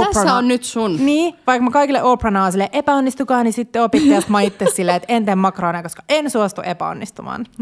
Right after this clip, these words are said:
Speaker 1: <laughs> Mut nyt mä teen susta inspiroituneena, niin nyt jaa mulle vinkkejä, mitä mä onnistun.
Speaker 2: No siis mä teen silleen, onks se italialainen marenki tapa, että mä sekoitan, että mä vispaan sen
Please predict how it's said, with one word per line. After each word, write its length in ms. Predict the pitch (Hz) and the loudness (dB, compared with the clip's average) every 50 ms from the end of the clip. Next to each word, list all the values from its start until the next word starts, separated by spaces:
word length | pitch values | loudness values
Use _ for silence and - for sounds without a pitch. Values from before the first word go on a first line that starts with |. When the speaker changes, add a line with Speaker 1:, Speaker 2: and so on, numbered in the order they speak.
| - | -8
Speaker 1:
<laughs> 420 | - 294 294 - - - - - - | -8 -8 -8 -10 -16 -20 -20 -6 -2
Mut 140 | 226 240 233 | -2 0 0
nyt 200 | 349 381 370 359 | 0 -2 -2 -4
mä 80 | 339 | 0
teen 360 | 339 381 370 294 240 208 190 | 2 2 2 4 2 0 -2
susta 300 | - - 311 294 302 302 | -2 -2 -4 -2 -2 -2
inspiroituneena, 640 | 285 285 269 - 262 220 196 180 190 185 175 170 180 | -2 -2 -2 0 0 0 0 0 0 -2 -2 -4 -4
niin 120 | 196 226 | -2 -2
nyt 160 | 240 269 262 | -2 -2 -2
jaa 180 | 277 254 226 214 | 0 0 0 0
mulle 260 | 190 190 190 190 175 | 0 0 -2 -2 -2
vinkkejä, 460 | 190 196 180 170 - - - - 226 - _ _ | -2 -4 -6 -6 -8 -12 -12 -12 -12 -14 _ _
mitä 160 | 214 202 202 | -6 -4 -4
mä 120 | 185 175 165 | -4 -4 -4
onnistun. 420 | - 87 202 - - - 220 214 - _ _ _ _ _ _ _ _ _ _ _ _ _ _ _ _ - | -6 -8 -12 -12 -12 -12 -12 -12 -14 _ _ _ _ _ _ _ _ _ _ _ _ _ _ _ _ -6
Speaker 2:
No 100 | 226 202 | -4 -2
siis 340 | 202 214 208 202 196 - - - - - _ _ _ _ | 0 0 0 -2 -4 -8 -14 -18 -20 -20 _ _ _ _
mä 160 | - 208 220 | -6 -6 -2
teen 260 | 220 285 269 226 214 196 | -2 0 0 0 -2 -4
silleen, 500 | 202 190 190 185 180 175 170 165 170 175 | -4 -6 -4 -4 -4 -4 -6 -6 -8 -8
onks 100 | 165 - | -10 -10
se 60 | - 175 | -10 -10
italialainen 600 | - - 175 160 156 165 147 - - - - - | -6 -6 -6 -6 -6 -8 -8 -8 -8 -10 -12 -12
marenki 580 | - - - 85 90 - - - - - - - - - - - | -14 -14 -14 -14 -14 -14 -14 -14 -16 -16 -16 -18 -20 -20 -18 -16
tapa, 340 | - - - - 185 190 170 - - - | -16 -12 -8 -8 -8 -8 -10 -12 -16 -18
että 200 | 160 - - 160 | -18 -14 -12 -10
mä 140 | 156 151 | -10 -10
sekoitan, 760 | 147 - 170 160 - 160 151 - 151 147 147 147 147 151 151 143 - _ _ _ _ _ _ _ _ _ _ _ | -10 -10 -12 -10 -10 -12 -12 -10 -10 -10 -8 -8 -8 -8 -10 -10 -14 _ _ _ _ _ _ _ _ _ _ _
että 160 | _ _ - 160 | _ _ -8 -8
mä 120 | 151 151 | -6 -6
vispaan 460 | 160 156 - - - 170 160 151 151 | -6 -8 -10 -10 -10 -8 -8 -8 -8
sen 480 | 151 160 160 151 156 170 165 160 - | -10 -10 -10 -12 -12 -12 -12 -14 -16